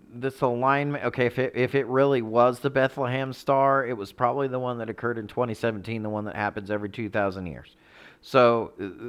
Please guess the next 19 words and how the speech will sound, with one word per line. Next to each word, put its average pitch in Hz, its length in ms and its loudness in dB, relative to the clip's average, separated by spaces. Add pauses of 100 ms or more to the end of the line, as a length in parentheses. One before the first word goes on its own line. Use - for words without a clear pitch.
(280)
that 165 360 6
one, 123 560 -2
and, 117 200 -4
and 120 260 -2
that 147 180 6
one 127 220 0
was 117 220 0 (240)
far 147 400 8
more 127 340 4
biblically 117 760 0
accurate 107 600 0
to 104 200 -2
when 104 280 0
the 98 80 -6
shepherds 107 500 -2
would 101 140 0
have 95 160 -4
been 101 140 0
out 104 400 -4